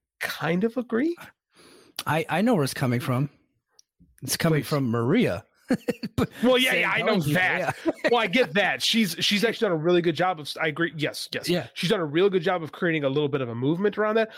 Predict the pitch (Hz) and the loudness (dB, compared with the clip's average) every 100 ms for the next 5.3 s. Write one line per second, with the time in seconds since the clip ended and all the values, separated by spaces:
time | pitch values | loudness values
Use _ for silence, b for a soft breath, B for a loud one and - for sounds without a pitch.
0 | B - 185 196 214 247 202 233 208 180 | B -2 2 4 4 2 0 0 0 0
1 | 139 170 170 151 143 143 - 151 127 - | -2 0 0 0 0 -2 -4 -6 -4 -2
2 | 180 180 135 - 98 _ b b _ 190 | 0 -2 -4 -10 -18 _ b b _ -2
3 | - 175 123 180 180 135 - 147 302 403 | 0 -2 0 -2 0 -4 -2 -2 2 0
4 | 294 _ _ _ _ _ - 165 139 196 | 0 _ _ _ _ _ -4 -2 0 0
5 | 190 151 - | 0 -2 -4